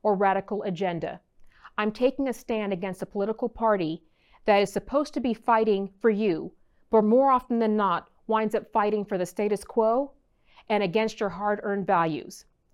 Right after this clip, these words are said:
Your contribution to Raven pac will be used to support true conservatives and candidates and our movement and warriors like myself, people who not only talk the talk, but walk the walk.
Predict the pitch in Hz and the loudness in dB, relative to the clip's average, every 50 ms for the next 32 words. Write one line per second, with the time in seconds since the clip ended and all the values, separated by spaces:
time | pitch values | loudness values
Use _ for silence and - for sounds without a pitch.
0 | _ _ _ _ _ _ _ 185 220 277 302 - - 285 277 262 - - 247 190 | _ _ _ _ _ _ _ 0 0 0 0 -2 -6 -6 -8 -6 -2 -4 -2 -2
1 | 226 233 226 220 - 233 202 208 214 214 - _ _ - - 233 202 208 208 202 | -2 -4 -4 -4 -4 -4 -4 -4 -6 -10 -14 _ _ -4 -2 0 2 2 2 2
2 | 196 214 202 190 - 190 185 170 170 - - 202 180 185 208 190 190 185 214 226 | 2 0 -2 -4 -4 -2 -2 -2 -2 -2 -4 -4 -4 -2 -2 -2 -2 -2 0 0
3 | 220 196 175 170 175 - - - - - _ - - 214 - 226 220 - 240 226 | 0 0 -2 -2 -4 -8 -16 -20 -20 -20 _ -4 -4 0 0 0 0 4 4 4
4 | 196 - - - - - - - 277 269 277 269 - - 262 247 - - 254 226 | 4 4 0 -10 -14 -8 -2 0 0 0 0 -2 -4 -4 -6 -6 -2 0 2 4
5 | 214 196 190 160 151 - - - - - - - _ _ _ 220 214 208 208 - | 4 4 2 0 -2 -4 -4 -10 -16 -20 -20 -20 _ _ _ -4 -2 -2 -4 -4
6 | - 226 226 220 214 220 214 214 214 - - _ _ 226 208 220 208 190 202 196 | -4 -2 -2 0 0 0 0 0 -2 -4 -12 _ _ -4 -4 -2 -2 -2 -2 0
7 | 196 214 233 240 233 - - 185 170 175 - - - _ _ _ _ _ _ _ | 0 2 2 0 0 -2 -4 -4 -4 -4 -6 -10 -20 _ _ _ _ _ _ _
8 | _ _ - 202 196 190 185 185 196 196 196 202 202 196 202 226 202 196 196 _ | _ _ -6 -4 -2 -2 -2 0 0 0 0 0 -2 -4 -2 -2 -2 -2 -2 _
9 | 214 196 190 - - 202 175 156 - - _ - - - _ _ _ _ - 311 | -8 -8 -8 -8 -6 -4 -4 -4 -6 -10 _ -20 -20 -20 _ _ _ _ 0 0
10 | 311 302 311 254 196 170 180 190 - _ _ _ - 240 220 220 220 226 247 247 | 0 2 2 2 2 2 0 -2 -6 _ _ _ 0 2 2 2 2 2 2 2
11 | 254 226 226 - - 247 240 247 - 262 226 - 240 247 262 277 277 - _ _ | 0 -2 -2 0 0 0 0 0 -2 -8 -8 -4 -4 -4 -4 -4 -6 -12 _ _
12 | _ _ _ _ _ _ - 226 220 196 190 202 202 202 202 - _ - 214 196 | _ _ _ _ _ _ -4 -2 -2 0 0 2 0 0 -2 -4 _ -2 0 2
13 | 190 170 160 - - - | 2 2 0 -2 -8 -16